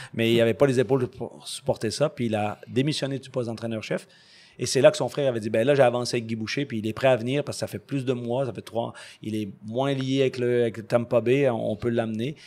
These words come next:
Puis Guy est débarqué, puis j'étais là, fait qu'on a, il y avait deux adjoints, moi puis Lars, et puis Guy Boucher. Puis c'est comme ça que j'ai, j'ai connu Guy vraiment dans l'intimité, et puis, euh, j'ai découvert aussi un,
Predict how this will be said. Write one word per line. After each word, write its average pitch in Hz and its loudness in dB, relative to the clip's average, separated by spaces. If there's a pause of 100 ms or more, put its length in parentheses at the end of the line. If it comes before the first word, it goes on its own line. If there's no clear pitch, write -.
(200)
Puis 110 -10
Guy 151 2
est 139 6
débarqué, 127 0
puis 123 -10
j'étais 107 -4
là, 127 2
fait 101 -6
qu'on 107 -6
a, 107 -4
il 107 -6
y - -8
avait 107 -6
deux 123 0
adjoints, 117 0
moi 117 -2
puis 110 -4
Lars, 113 -2
et 104 -6
puis - -12
Guy 104 -8
Boucher. 104 -6
Puis 101 -10
c'est 104 -8
comme 107 -8
ça 117 -4
que 98 -8
j'ai, 98 -4 (380)
j'ai 110 -6
connu 117 0
Guy 123 0
vraiment 113 -2
dans 104 -4
l'intimité, 107 -2
et 117 0
puis, 104 -4
euh, 104 -6 (120)
j'ai 104 -4
découvert 110 -4
aussi 110 -4
un, 98 -6